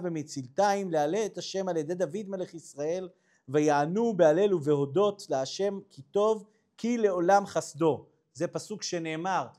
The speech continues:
"כשהוכנס ארון הברית לירושלים בימי דוד",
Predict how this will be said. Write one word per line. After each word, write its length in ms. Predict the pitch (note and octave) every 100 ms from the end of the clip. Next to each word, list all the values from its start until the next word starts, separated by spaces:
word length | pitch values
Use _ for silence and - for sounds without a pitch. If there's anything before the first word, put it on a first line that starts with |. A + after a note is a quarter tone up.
| _ _
"כשהוכנס 760 | - - G3 F3+ - G3 A3 F#3+
ארון 260 | E3+ G3
הברית 340 | F3+ D3 F3+ F3+
לירושלים 800 | D#3 C#3 C#3+ D#3 D#3 F3 D#3 B2 _ _ -
בימי 360 | C3+ D#3+ E3+
דוד", 460 | C3+ B2 A2+ C3+